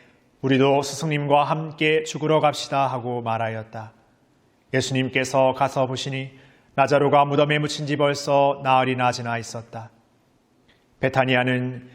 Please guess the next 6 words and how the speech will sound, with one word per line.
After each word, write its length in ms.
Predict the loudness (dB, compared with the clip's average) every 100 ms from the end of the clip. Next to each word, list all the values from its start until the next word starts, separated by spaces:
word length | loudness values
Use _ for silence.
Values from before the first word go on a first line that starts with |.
| -20 _ 0
예루살렘에서 1000 | 2 2 2 2 2 0 2 2 2 0
열다섯 500 | 0 2 2 2 2
스타디온쯤 760 | 0 -2 0 2 0 -2 -6 -4
되는 500 | -4 -4 -6 -10 -14 -20 _ _
가까운 520 | 0 4 4 4 2
곳이어서 720 | -2 -4 -6 -6 -4 -6 -8